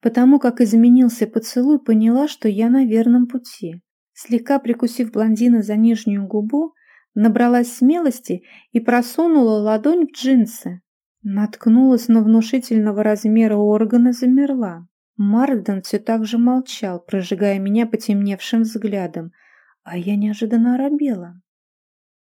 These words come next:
Знала, что блондин крупный мужчина, но подобного все равно не ожидала.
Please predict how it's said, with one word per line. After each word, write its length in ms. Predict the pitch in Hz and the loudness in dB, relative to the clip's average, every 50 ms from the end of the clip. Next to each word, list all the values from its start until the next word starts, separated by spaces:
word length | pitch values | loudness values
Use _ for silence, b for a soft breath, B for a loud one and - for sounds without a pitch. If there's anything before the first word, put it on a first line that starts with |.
| _ | _
Знала, 580 | - 202 190 185 214 214 240 285 330 339 262 208 | -10 -10 -4 -2 0 2 2 2 2 2 0 0
что 180 | 220 - - 208 | -2 -4 -6 -6
блондин 460 | 185 202 214 214 202 220 220 214 220 | -2 -2 -2 0 2 2 2 0 0
крупный 440 | - 247 262 269 262 - - 196 190 | -2 -2 0 0 -2 -2 -4 -4 -2
мужчина, 640 | 185 190 208 - - - - 202 180 175 170 175 b b b b b b b b b | -2 -4 -6 -8 -10 -8 -8 -6 -6 -6 -10 -12 b b b b b b b b b
но 140 | 214 220 220 | 0 0 0
подобного 680 | 220 214 214 185 196 214 202 185 208 214 226 247 247 | 2 -2 -2 0 0 0 0 2 0 2 2 0 0
все 220 | 240 - - 226 202 | -2 -4 -2 -2 -2
равно 280 | 196 196 190 185 180 | 0 -2 -4 -4 -4
не 160 | 175 175 185 | -4 -4 -6
ожидала. 680 | 202 202 - 240 247 240 311 330 302 214 175 170 180 | -6 -4 -4 -6 -4 -2 -2 -2 -2 -4 -6 -8 -12